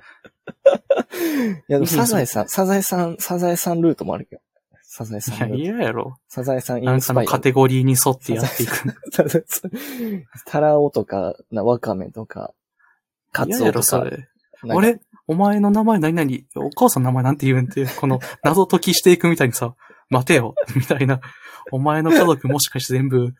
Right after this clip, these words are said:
Speaker 2: 海鮮系とかなるの嫌やろ。<laughs> 嫌やろ、それ。
Speaker 1: い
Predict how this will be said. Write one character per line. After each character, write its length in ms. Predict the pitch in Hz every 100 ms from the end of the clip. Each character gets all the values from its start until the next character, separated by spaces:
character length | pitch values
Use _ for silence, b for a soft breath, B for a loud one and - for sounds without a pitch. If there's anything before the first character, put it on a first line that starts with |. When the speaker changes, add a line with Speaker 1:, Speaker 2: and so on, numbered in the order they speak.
| _ -
Speaker 2:
海 200 | - 139
鮮 200 | 170 170
系 120 | 180
と 140 | -
か 60 | -
な 100 | 131
る 80 | 127
の 60 |
嫌 140 | 123 156
や 60 |
ろ。 140 | - -
<laughs> 1300 | - - - _ _ - - - 659 - - -
嫌 160 | 135 165
や 100 | 165
ろ、 80 | 123
そ 160 | -
れ。 80 |
Speaker 1:
い 40 | 131